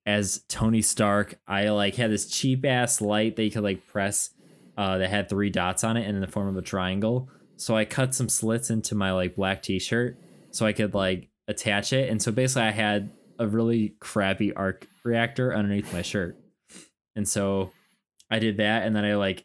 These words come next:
taped one to my hand, and I just wore, like, a leather jacket. I just looked like Tony Stark out of the suit. No facial hair, nothing, whatever.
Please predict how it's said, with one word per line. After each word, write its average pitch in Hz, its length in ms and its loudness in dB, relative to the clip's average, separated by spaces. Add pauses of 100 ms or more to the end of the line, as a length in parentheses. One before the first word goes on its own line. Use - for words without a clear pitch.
taped - 320 -4
one 120 200 0
to 123 100 -4
my 101 160 0
hand, 101 500 -2 (320)
and 113 100 -2
I 113 60 4
just 107 160 0
wore, 113 80 2
like, 110 100 2
a 107 40 0
leather 98 260 0
jacket. 95 460 -2
I 95 80 0
just 95 180 -4
looked 95 160 -8
like 92 220 -2
Tony 92 200 -4
Stark 90 320 -4
out 92 100 0
of 90 100 -2
the 82 40 -8
suit. 90 440 -4
No 135 160 2
facial 110 360 0
hair, 92 200 0
nothing, 87 340 -2
whatever. 85 400 -4